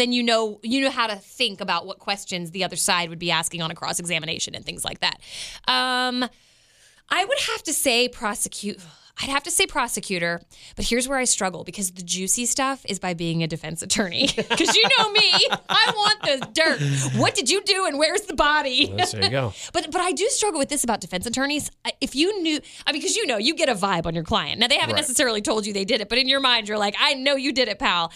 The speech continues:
Speaker 2: Right.
Speaker 1: It would be really hard to defend somebody if, if you knew they did something atrocious.
Speaker 2: Yeah, even though it's your job.
Speaker 1: Yep.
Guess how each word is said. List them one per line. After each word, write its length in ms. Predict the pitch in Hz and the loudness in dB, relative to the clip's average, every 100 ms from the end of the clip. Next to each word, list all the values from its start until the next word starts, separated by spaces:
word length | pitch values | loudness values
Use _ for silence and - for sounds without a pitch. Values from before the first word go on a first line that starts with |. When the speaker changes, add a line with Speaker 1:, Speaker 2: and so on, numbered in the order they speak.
| - | -6
Speaker 2:
Right. 120 | 262 | -4
Speaker 1:
It 20 | |
would 60 | 262 | -2
be 100 | 254 | -2
really 320 | 202 247 254 | -2 0 0
hard 320 | 220 208 214 | 0 -2 -2
to 40 | 196 | -4
defend 380 | 185 180 180 180 | -6 -6 -4 -2
somebody 340 | 208 196 202 | 0 0 0
if, 140 | 180 | -4
if 180 | - 175 | -6 -8
you 80 | 196 | -4
knew 140 | 185 | -2
they 100 | 180 | -2
did 160 | 175 170 | -4 -6
something 260 | 180 165 156 | -8 -8 -10
atrocious. 380 | - 80 104 | -10 -4 -2
Speaker 2:
Yeah, 60 | 120 | 0
even 140 | 135 135 | 4 4
though 100 | 131 | 4
it's 140 | - | 2
your 100 | 123 | -2
job. 420 | 107 117 107 92 | 0 2 2 2
Speaker 1:
Yep. 280 | 104 180 - | 0 -2 -4